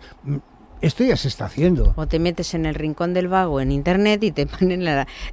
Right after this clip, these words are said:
Speaker 2: te ponen el comentario de texto del, del libro que tú tienes que hacer. Eh, sí, eso es meterte en la zona de confort, lo que decíamos. Pero disfrutar con la lectura, como disfrutamos en mi época, mm, hoy día no se hace.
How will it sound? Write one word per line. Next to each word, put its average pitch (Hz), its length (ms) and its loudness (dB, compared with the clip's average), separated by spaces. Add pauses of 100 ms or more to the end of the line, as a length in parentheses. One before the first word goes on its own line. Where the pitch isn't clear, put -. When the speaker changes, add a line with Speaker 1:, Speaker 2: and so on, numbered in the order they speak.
Speaker 2:
te 180 140 10
ponen 185 240 2
el 190 80 0
comentario 175 500 4
de 190 140 6
texto 208 480 2
del, 151 280 2
del 151 140 0
libro 170 260 2
que 143 120 -2
tú 135 600 -4
tienes 135 300 -2
que 117 120 -2
hacer. 113 260 -8 (420)
Eh, 143 140 -6
sí, 139 320 -2
eso 143 180 -2
es 165 220 -2
meterte 156 400 0
en 156 40 0
la 151 80 2
zona 143 200 -4
de 127 60 -4
confort, 120 380 -8
lo 123 80 -6
que 127 80 -6
decíamos. 123 500 -6
Pero 156 200 0
disfrutar 160 480 -4
con 202 160 -4
la 185 80 0
lectura, 143 440 -4
como 143 220 -6
disfrutamos 143 680 -8 (340)
en 135 140 -8
mi 139 140 -4
época, 208 500 -4 (800)
mm, 151 60 -14
hoy 175 100 -6
día 170 300 -6
no 165 100 -6
se - 180 -14
hace. - 300 -18